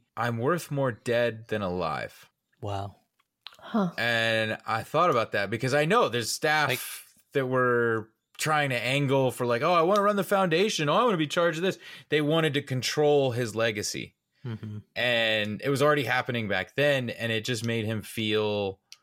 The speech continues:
Speaker 1: between that and the, the threats and everything else that had come from Obama land, it really just put him in a difficult emotional spot because the truth was people didn't know who he was.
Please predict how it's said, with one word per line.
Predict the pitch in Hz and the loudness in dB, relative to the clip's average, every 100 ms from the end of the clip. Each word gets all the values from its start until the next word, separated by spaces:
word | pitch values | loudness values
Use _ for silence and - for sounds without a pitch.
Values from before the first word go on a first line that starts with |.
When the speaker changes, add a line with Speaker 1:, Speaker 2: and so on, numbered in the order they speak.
| _ _ _ _ - | _ _ _ _ -8
Speaker 1:
between | 120 147 143 | -6 -2 0
that | 135 151 143 - | 2 2 2 -2
and | 110 110 | -4 -2
the, | 104 98 - | -2 -4 -4
the | 107 104 98 95 - | -2 0 0 -4 -6
threats | 139 143 - 123 | -2 -2 -2 -4
and | 117 | -2
everything | 117 113 110 | -2 -2 -2
else | 110 107 | -2 -2
that | 107 | -2
had | 104 - | -2 -4
come | - 110 104 | -4 -4 -4
from | - 101 | -4 -4
Obama | 95 117 127 120 | -2 0 0 0
land, | 110 107 101 95 - | 0 0 -2 -4 -6
it | 110 | -6
really | 120 123 | -2 -2
just | 113 110 | -4 -6
put | - 110 | -4 -2
him | 110 101 | -2 -2
in | |
a | 95 92 87 _ _ _ _ _ _ _ _ _ - 117 | -2 -2 -6 _ _ _ _ _ _ _ _ _ -18 -6
difficult | 123 123 120 120 | -4 -2 0 2
emotional | 113 120 - 123 | 2 0 0 -4
spot | 101 - 175 131 | -4 0 0 0
because | 131 143 | -2 -2
the | 127 | -4
truth | 139 170 214 - | -2 0 0 0
was | 107 101 131 135 - _ _ _ | 0 2 0 -4 -14 _ _ _
people | 170 165 175 | -2 2 2
didn't | 139 143 143 | 2 0 2
know | 135 | 4
who | 135 143 | 4 4
he | 147 | 4
was. | 160 180 - - | 4 0 -2 -14